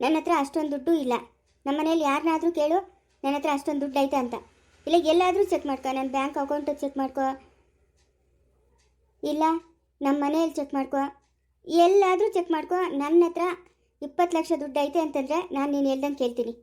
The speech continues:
ನಾನು ಎಲ್ಲಿಂದ ತರಲಿ ಇಪ್ಪತ್ತು ಲಕ್ಷ ದುಡ್ಡು? ನನ್ಗೆ ಯಾರು ಅಷ್ಟೊಂದು ದುಡ್ಡು ಕೊಡ್ತಾರೆ? ಹಾಂ? ನಾನು ಏನೇ ಒಂದು ಅಮೌಂಟ್ ಬಂದರೂ ರಾಮುದು ಅಕೌಂಟ್ ಐತೆ, ಅವನಿಗೆ ಆಗ್ತೈತೆ.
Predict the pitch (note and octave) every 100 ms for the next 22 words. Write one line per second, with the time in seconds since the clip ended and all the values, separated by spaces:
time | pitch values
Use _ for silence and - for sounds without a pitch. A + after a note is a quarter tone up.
0 | _ _ _ D4 D#4+ E4 D#4 E4+ E4 D4
1 | C#4+ D4 D4+ D4 C#4+ D4 C#4 C4+ C4 A#3+
2 | _ _ _ - D4 C#4+ D4 F4 D#4+ D#4+
3 | D4 D4 D#4 C#4+ B3+ A3+ - _ _ _
4 | - F#4 A4+ - _ _ _ _ _ D4
5 | C#4+ C#4+ F4 F#4+ F#4 F4 D#4 E4 F4 E4
6 | E4 F#4 E4 D4+ F4+ F4+ C#4+ E4 F4 E4
7 | F#4 D#4 F4 F4+ E4+ - D4 C4+